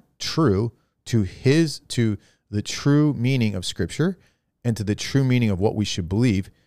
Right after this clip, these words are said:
you do not, you cannot be called Father. 'Cause there's only one Father in heaven,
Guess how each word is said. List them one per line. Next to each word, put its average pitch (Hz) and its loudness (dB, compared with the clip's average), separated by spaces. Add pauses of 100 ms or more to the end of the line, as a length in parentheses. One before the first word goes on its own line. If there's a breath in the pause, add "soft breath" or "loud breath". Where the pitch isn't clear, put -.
(300)
you 120 0
do 131 -2
not, 139 0 (640)
you 123 0
cannot 127 -2
be 92 -4
called 78 -6
Father. - -14 (1600)
'Cause 104 0
there's 101 0
only 98 -2
one 120 0
Father 85 -2
in 87 -6
heaven, 98 -2